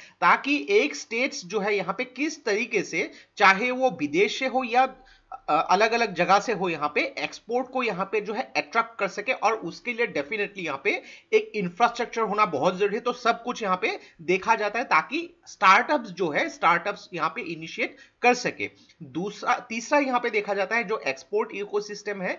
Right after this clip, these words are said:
ताकि यहाँ पे जो बिजनेस एनवायरनमेंट है उसको एक्सेस किया जा सके, जो एक्सपोर्ट से रिलेटेडली स्पेसिफिक है। यहाँ पे एक्सपोर्ट परफॉर्मेंस चौथा पैरामीटर्स है यहाँ पे,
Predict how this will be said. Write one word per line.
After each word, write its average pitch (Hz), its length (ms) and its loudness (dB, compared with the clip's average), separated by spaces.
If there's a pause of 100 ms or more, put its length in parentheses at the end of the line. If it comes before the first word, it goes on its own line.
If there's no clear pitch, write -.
(280)
ताकि 190 240 4
यहाँ 226 200 0
पे 247 140 -2
जो 220 140 -6
बिजनेस 170 560 -4
एनवायरनमेंट 208 460 0
है - 220 -8
उसको 190 380 0
एक्सेस 233 340 -4
किया 226 180 0
जा 220 140 -2
सके, 226 320 -6 (300)
जो 190 440 2 (500)
एक्सपोर्ट 240 460 0
से 254 180 0
रिलेटेडली 220 800 -2
स्पेसिफिक 196 580 -4
है। 135 100 -2
यहाँ 101 220 -8
पे 95 120 -4 (380)
एक्सपोर्ट 247 480 0
परफॉर्मेंस 226 560 -4
चौथा 185 280 2
पैरामीटर्स 196 560 -2
है 202 100 -2
यहाँ 165 180 -6
पे, 233 100 -4